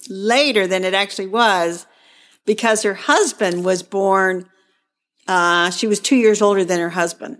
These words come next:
And apparently that was just, uh, you don't, you don't wanna be older than your husband.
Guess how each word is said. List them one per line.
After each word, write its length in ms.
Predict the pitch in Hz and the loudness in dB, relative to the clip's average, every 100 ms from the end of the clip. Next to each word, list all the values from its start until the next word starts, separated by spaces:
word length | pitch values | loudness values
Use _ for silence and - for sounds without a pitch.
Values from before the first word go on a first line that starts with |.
| - | -8
And 100 | 165 | -8
apparently 440 | 170 202 185 165 | -2 -2 0 0
that 260 | 170 165 - | 0 0 -2
was 240 | 160 151 | -4 -4
just, 400 | 156 160 - - | -6 -4 -6 -6
uh, 380 | 147 - - - - - - | -4 -4 -6 -10 -6 -8 -4
you 80 | 175 | -4
don't, 240 | 143 - _ _ _ _ | -4 -8 _ _ _ _
you 100 | 190 | 0
don't 120 | 165 | 0
wanna 120 | 170 | 0
be 120 | 170 190 | 2 2
older 160 | 185 | 2
than 100 | 165 | -2
your 120 | 160 | -4
husband. 440 | 175 170 - - | -2 -4 -4 -8